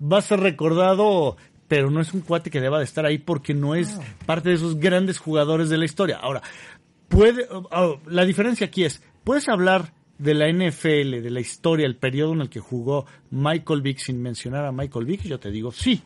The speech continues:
Speaker 2: Yo también.
Speaker 1: Puedes mencionar o hablar del, el periodo en el que jugó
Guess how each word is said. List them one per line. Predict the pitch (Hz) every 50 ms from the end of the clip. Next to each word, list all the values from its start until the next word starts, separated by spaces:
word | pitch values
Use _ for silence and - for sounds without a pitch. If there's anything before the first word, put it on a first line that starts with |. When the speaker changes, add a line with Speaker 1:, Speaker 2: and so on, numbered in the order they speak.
| _
Speaker 2:
Yo | 131 123 127 120
también. | - - 123 139 160 190 190 147 - - - - - _ - -
Speaker 1:
Puedes | - 170 180 180 180 190 208 190
mencionar | 196 202 190 175 - 180 185 175 175 175 180 180 180 185 - - _ _ _ _ _
o | - 175 143 139 135
hablar | 135 139 151 151 156 165 170 165 151
del, | 147 139 127 123 123 123 120 117 117 110 104 - 123
el | 139 131
periodo | - - 139 143 151 165 175
en | 160 151
el | 135 123
que | - 131
jugó | 107 117 123 123 139 160 170 170